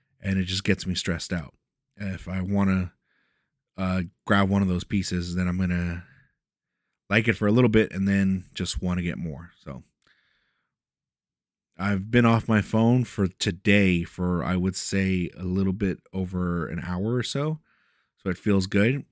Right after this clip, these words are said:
Uh, the second thing is in-, increased productivity. Taking away your phone from your face can really help you focus on tasks at hand,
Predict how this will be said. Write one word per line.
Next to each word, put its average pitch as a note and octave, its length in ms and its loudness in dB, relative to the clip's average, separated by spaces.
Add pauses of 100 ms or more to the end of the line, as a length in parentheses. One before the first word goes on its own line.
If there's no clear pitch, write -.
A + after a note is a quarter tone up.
(640)
Uh, G3 180 -4
the G3+ 100 -2
second D3+ 300 2
thing E3 280 0
is A#2+ 260 0
in-, A#2 560 -2 (120)
increased B2+ 720 -2 (500)
productivity. B2 640 2
Taking C3+ 260 0
away C#3+ 500 0 (920)
your G#2+ 140 -2
phone C#3 500 2 (800)
from A#2 120 -2
your G2+ 100 2
face C3 340 2
can G#2 240 -4
really B2 220 0
help B2 300 -4
you C3+ 80 -2
focus B2+ 320 -6
on A2 140 -4
tasks G#2+ 460 -4
at F2 140 -6
hand, F2+ 240 -4